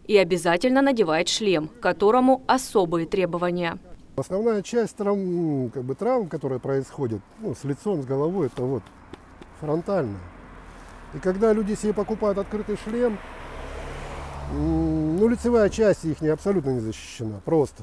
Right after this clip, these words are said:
Speaker 2: Вот там, допустим, есть там открывающиеся, так, я не буду терминологии тут, э, <laughs> они тоже, по сути дела, не спасают, ну, вот эту лицевую часть.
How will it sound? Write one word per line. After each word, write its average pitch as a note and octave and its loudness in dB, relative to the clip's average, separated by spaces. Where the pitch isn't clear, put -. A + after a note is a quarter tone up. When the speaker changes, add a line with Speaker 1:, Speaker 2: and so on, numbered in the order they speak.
Speaker 2:
Вот D#3+ -10
там, F3+ -2
допустим, E3 -4
есть C#3+ -6
там G#2+ -10
открывающиеся, E3 2
так, C#3 -8
я C#3+ -2
не D#3 0
буду C#3 -2
терминологии D3 -2
тут, B2 -6
э, B2 -2
<laughs> - -4
они D#3+ 0
тоже, A3+ 0
по D#3 -6
сути C#3+ -8
дела, C3 -2
не A#2 -4
спасают, C3+ -6
ну, E3+ -2
вот C#3 -2
эту B2+ -6
лицевую C3 -2
часть. G#2 -10